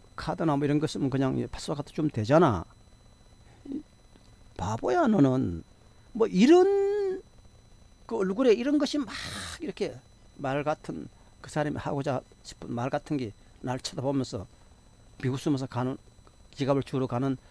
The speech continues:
그 태도가 그런 의도를 가지고 있더라고. 근데 그 사람이 그 마음 먹는 게 속에 훤히 보여요. 그래서 내가, 음, 그 사람은 도저히 불러도 뭐 계속 뭐, 계속 자기가 끌고 가는 거야.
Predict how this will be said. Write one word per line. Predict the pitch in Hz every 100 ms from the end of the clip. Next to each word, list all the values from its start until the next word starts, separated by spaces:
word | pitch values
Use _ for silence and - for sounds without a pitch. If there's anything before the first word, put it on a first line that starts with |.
| -
그 | 165
태도가 | - 196 214 214 113 - - - - - - - - - - - - - -
그런 | - 262 302 294 277
의도를 | 240 233 247 269
가지고 | 175 180 151
있더라고. | - 123 117 120 101 - - - -
근데 | - 240
그 | 214
사람이 | 180 262 294 247
그 | 214 185 - - -
마음 | 139 131 185
먹는 | 220 254
게 | 285
속에 | - 233 254
훤히 | - 311 269
보여요. | 165 202 247 127 98 - - - - - - -
그래서 | 180 175 165
내가, | 135 143 135 - - - - - - -
음, | 143 131 113 131 - - - - - - - - - - - -
그 | 139
사람은 | 175 175 165 -
도저히 | 135 196 247 262
불러도 | - 226 196 151
뭐 | 110
계속 | - 170 247 294
뭐, | 165 104 90 123 - - - -
계속 | - - 302
자기가 | 175 165 170
끌고 | - 320
가는 | 117 110
거야. | 67